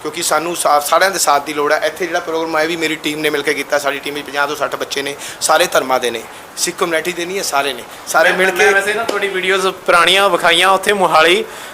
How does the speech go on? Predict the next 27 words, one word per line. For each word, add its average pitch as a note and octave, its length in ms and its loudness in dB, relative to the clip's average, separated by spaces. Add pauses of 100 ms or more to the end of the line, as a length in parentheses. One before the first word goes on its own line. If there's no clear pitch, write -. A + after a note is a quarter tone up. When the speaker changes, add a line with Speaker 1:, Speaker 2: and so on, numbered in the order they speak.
Speaker 2:
ਤੇ F#3+ 80 6
ਉਹ G3+ 100 8
ਕਹਿੰਦੇ G#3 200 4
ਵੀ A#3+ 240 4
ਇਹਨਾਂ A3 160 6
ਨੂੰ B3+ 100 4
ਮੋਹਾਲੀ G3 340 4
ਬੁਲਾਓ, F#3 420 6 (120)
Speaker 1:
ਹਾਂਜੀ। C3+ 340 -8
Speaker 2:
ਕਹਿੰਦੇ G#3+ 280 6
ਆਰ G#3+ 120 6
ਓ A3+ 80 6
ਸੀ A3 140 2
ਟੀ A#3 120 2
ਬੁਲਾਓ G3+ 400 6
ਇਹਨਾਂ G#3+ 160 4
ਨੂੰ, A3+ 220 4
ਤੇ G#3+ 220 6
ਇੱਦਾਂ, G#3 280 6
ਇੱਦਾਂ G3+ 200 4
ਦੇ G#3+ 80 4
ਬੱਚੇ F#3+ 240 2
ਕਹਿੰਦੇ G#3+ 240 4
ਤਿਆਰ F#3 320 6
ਕਰੋ। G#3 320 6
ਇਹ G3+ 160 4
Speaker 1:
ਹਾਂਜੀ। - 200 -8